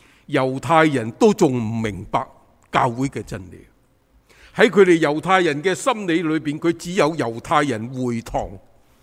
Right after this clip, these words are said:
喺屋街有一間猶太人會堂。點解無端端喺 Cambie 街整出間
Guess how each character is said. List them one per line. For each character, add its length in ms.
喺 140
屋 120
街 180
有 200
一 20
間 240
猶 180
太 200
人 180
會 160
堂。 180
點 120
解 140
無 220
端 180
端 180
喺 120
Cambie 440
街 200
整 180
出 160
間 300